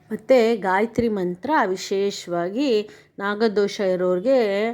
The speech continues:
ಆದಷ್ಟು ತುಂಬ ಕಡಿಮೆ ಆಗುತ್ತೆ. ನಾಳೆ ಒಂದು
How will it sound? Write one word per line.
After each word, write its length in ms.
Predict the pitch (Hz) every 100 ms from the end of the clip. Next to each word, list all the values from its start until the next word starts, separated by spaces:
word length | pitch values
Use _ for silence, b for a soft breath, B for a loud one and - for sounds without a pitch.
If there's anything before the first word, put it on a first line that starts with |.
| 233
ಆದಷ್ಟು 580 | 165 175 208 220 - 247
ತುಂಬ 400 | 214 190 240 320
ಕಡಿಮೆ 320 | 320 214 208
ಆಗುತ್ತೆ. 440 | 202 175 175 254 294
ನಾಳೆ 800 | 208 180 262 320 220 214 269 294 B B B -
ಒಂದು 400 | 202 202 202